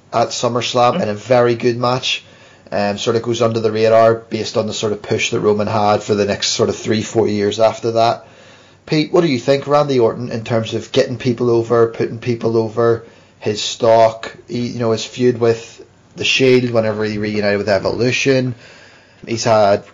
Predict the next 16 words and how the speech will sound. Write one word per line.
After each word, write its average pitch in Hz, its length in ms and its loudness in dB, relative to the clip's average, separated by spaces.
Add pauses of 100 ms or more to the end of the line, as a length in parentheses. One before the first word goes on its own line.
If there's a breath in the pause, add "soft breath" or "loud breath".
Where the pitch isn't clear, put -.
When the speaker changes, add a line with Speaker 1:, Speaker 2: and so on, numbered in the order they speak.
Speaker 1:
good 120 180 -2
matches 110 340 -2
with 104 220 -8
Rollins. 135 420 4
He's 117 140 -4
put - 200 -4
Rollins 131 500 2
over 120 320 2
at 113 160 -4
times, 117 580 -2
albeit 104 500 -2
there's 95 200 -4
times 101 280 -4
where 98 120 -2
he's - 280 -12
won. 127 460 0